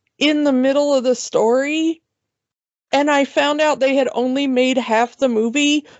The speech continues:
because they were so sure they were gonna get to finish it in part two, and the movie bombed so badly that they never got to do a part two. And I was like, "I'm never gonna get to see the second half of the movie."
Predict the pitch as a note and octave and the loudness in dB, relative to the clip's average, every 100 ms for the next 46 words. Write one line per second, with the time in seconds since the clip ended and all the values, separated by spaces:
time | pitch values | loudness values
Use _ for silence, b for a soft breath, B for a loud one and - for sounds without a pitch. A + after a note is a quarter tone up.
0 | B C#4+ - C#4+ A#3+ B3+ B3+ B3 - - | B -2 0 -2 0 0 0 -2 -4 -2
1 | B3 B3+ - C#4 C4 A#3 A3+ A3+ G#3+ A#3+ | -2 -2 -4 -2 0 0 0 0 0 0
2 | G#3+ G#3+ - A3 - G#3 A3 A3 C4 - | 0 -2 -4 -6 -2 0 0 0 -2 -2
3 | G#3+ G#3+ A3+ G#3+ - - A3+ A3 C4 D4 | -6 -4 -2 -2 -4 -4 0 0 0 -4
4 | _ _ _ _ _ - B3+ B3 A3+ A3+ | _ _ _ _ _ -2 0 0 2 0
5 | A#3+ B3 G#3+ A3+ A#3 A#3 - - A#3 A3 | 0 -2 0 2 2 -2 -6 -4 0 0
6 | G#3+ G#3 G#3 A3 B3+ C4+ B3+ B B B3 | 2 2 2 0 -2 -2 -6 B B -2
7 | A3 A#3 A3+ A3 A3 A#3 A3+ G3+ G#3+ A3 | 0 0 0 0 0 0 0 -2 -2 -2
8 | G#3+ G#3 A3 - - B3+ G#3+ E3+ C#3 _ | -2 0 -2 -2 -2 0 2 0 -6 _
9 | _ _ _ _ _ _ _ _ _ - | _ _ _ _ _ _ _ _ _ -4
10 | C4+ D4 C#4+ D4 C#4 - C4+ C4+ C#4+ C#4+ | 0 2 0 0 -2 0 0 2 0 0
11 | C#4 D#4+ D4+ D4+ D4 C#4+ - C#4+ C4+ B3+ | -2 0 0 -2 -2 -4 -2 -2 0 0
12 | - C4+ B3+ C#4 C4+ B3 C4 A3 B3 C4+ | 0 -2 -2 -2 0 0 -4 -2 -2 -2
13 | A3 G3+ G3 | -2 -2 -4